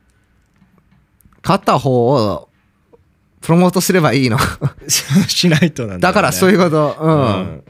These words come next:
Speaker 2: うん。
Speaker 1: そしたらなんとなく何でもいけると思う。
Speaker 2: いや、本当に気持ちはわかるよ、真の。うん。
Speaker 1: まあ、僕はプロモーターじゃないからわかんないんだけど。
Speaker 2: まあ、でも、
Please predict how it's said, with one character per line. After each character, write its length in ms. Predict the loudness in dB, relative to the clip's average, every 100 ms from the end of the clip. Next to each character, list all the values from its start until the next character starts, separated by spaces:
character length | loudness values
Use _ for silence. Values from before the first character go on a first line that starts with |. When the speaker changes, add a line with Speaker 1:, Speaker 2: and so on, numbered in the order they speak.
| -18
Speaker 2:
う 20 | -6
ん。 40 |
Speaker 1:
そ 80 | -4
し 80 | 0
た 100 | 2
ら 120 | 2
な 160 | 2
ん 40 | 0
と 100 | 0
な 140 | 0
く 120 | 0
何 220 | 0 0 0
で 80 |
も 100 | 0
い 80 | 0
け 140 | 0 -2
る 100 | -2
と 140 | -4
思 360 | -2 0 -2 -4
う。 40 |
Speaker 2:
い 40 | -6
や、 100 | -4
本 220 | -2 -2
当 100 | -2
に 360 | 0 -2 -4 -8 _
気 100 | -8
持 100 | -6
ち 120 | -6
は 60 | -6
わ 80 | -6
か 120 | -6
る 100 | -8
よ、 120 | -10
真 240 | -12 -14 -16
の。 240 | -20 -20 -20 -16
う 40 |
ん。 300 | -16 -16 -8
Speaker 1:
ま 100 | -2
あ、 40 | 0
僕 180 | 0 -2
は 60 |
プ 120 | -2
ロ 40 | -2
モ 100 | 0
ー 20 |
タ 80 | -2
ー 20 |
じ 60 | -2
ゃ 60 |
な 100 | -2
い 60 | -2
か 80 | -4
ら 120 | -6
わ 100 | -6
か 120 | -4
ん 80 | -4
な 80 | -4
い 20 |
ん 40 |
だ 60 | -8
け 120 | -8
ど。 320 | -4 -4 -6 -12
Speaker 2:
ま 160 | -16
あ、 60 | -14
で 80 | -14
も、 260 | -14 -16